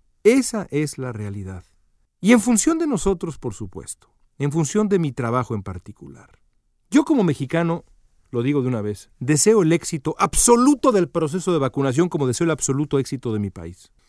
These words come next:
Deseo que se usen vacunas seguras y eficaces. Deseo que se apliquen de manera atinada, segura y veloz, sin la tentación de utilizar ni una sola de esas vacunas con motivos político-electorales, porque no son para eso.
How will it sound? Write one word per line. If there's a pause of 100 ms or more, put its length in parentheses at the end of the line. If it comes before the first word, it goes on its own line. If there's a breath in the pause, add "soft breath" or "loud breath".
(680)
Deseo
que
se
usen
vacunas
seguras
y
eficaces. (300)
Deseo
que
se
apliquen
de
manera (360)
atinada,
segura
y
veloz, (280)
sin
la
tentación
de
utilizar
ni
una
sola
de
esas
vacunas
con
motivos
político-electorales,
porque
no
son
para
eso.